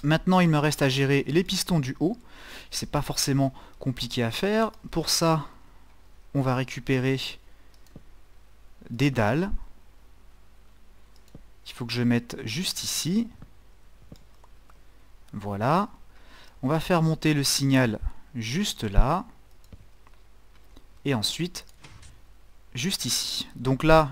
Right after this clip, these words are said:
j'ai mes trois pistons sur le côté qui sont gérés. On fait la même chose de l'autre côté. Et vous allez voir que l'air de rien, j'ai pas fait grand chose. Et déjà le système est en train de prendre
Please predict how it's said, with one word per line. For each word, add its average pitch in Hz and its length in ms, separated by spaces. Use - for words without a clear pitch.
j'ai 127 280
mes 127 120
trois 160 180
pistons 160 340
sur 139 160
le 123 40
côté 131 400
qui 185 140
sont 165 200
gérés. 127 460
On 139 40
fait 196 160
la 165 100
même 175 160
chose 180 200
de 143 80
l'autre 135 160
côté. 131 440
Et 127 80
vous 190 200
allez 202 160
voir 175 260
que - 120
l'air 156 260
de 139 100
rien, 123 440
j'ai 127 180
pas 220 140
fait 202 220
grand 135 180
chose. 139 480
Et 127 140
déjà 160 460
le 165 60
système 135 680
est 117 120
en 120 80
train 151 200
de 143 60
prendre 147 440